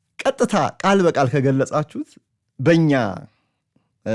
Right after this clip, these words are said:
በልጆች አነጋገር "ማን ሞኝ አለ?" የሚባል ነገር አለ። እንደዛ ነው ያሉት። "ማን ሞኝ አለ?" በዚህ ዘመን ፕሮጀክቱን ለማስቀጠል ውጤትን ማሻሻል እንዳለብን እናውቃለን። ይህ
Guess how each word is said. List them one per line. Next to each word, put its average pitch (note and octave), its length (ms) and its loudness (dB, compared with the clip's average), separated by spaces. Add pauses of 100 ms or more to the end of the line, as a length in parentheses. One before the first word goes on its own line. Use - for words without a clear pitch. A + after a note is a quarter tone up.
(240)
በልጆች C#3+ 500 0
አነጋገር G#2+ 640 -6
"ማን A3 280 2
ሞኝ F3+ 300 0
አለ?" A2 220 -4
የሚባል B2 400 -2
ነገር F#3+ 220 -6
አለ። C4+ 160 -10 (140)
እንደዛ A#3 400 2
ነው D#3 140 -2
ያሉት። F#2+ 300 -8
"ማን A#3+ 280 2
ሞኝ F#3+ 300 0
አለ?" G#2+ 220 -6 (1200)
በዚህ F#3 320 2
ዘመን B2+ 320 0 (2000)
ፕሮጀክቱን C4+ 440 2
ለማስቀጠል G#3+ 580 0
ውጤትን F#3+ 360 -4
ማሻሻል D#3+ 460 -2
እንዳለብን C3 520 -2
እናውቃለን። A#2 840 -2 (120)
ይህ C#4+ 240 0